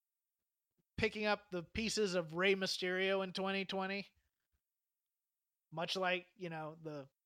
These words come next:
Jushin Liger goodbye tour, just kinda trying to get him from match to match and make sure he stays together the entire time. I don't know. I'm very intrigued.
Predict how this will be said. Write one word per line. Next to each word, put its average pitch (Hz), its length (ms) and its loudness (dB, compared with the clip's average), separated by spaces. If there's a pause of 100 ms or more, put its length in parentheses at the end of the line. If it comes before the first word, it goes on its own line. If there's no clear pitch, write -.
Jushin 190 500 0
Liger 185 500 0
goodbye 180 440 4
tour, 185 360 0
just 160 260 -8
kinda 165 320 -6 (580)
trying 180 220 4
to 180 60 0
get 180 180 0
him 185 140 2
from 170 240 -6
match 175 280 2
to 180 80 -2
match 175 500 -2
and 185 80 -8
make 156 180 -8
sure 170 140 -2
he 165 100 -2
stays 170 360 -4
together 170 280 -4
the 170 140 -4
entire 175 420 -2
time. 170 360 -4 (3000)
I 226 60 -8
don't 285 200 -6
know. 247 300 4
I'm 175 260 -4
very 208 340 4
intrigued. 202 640 0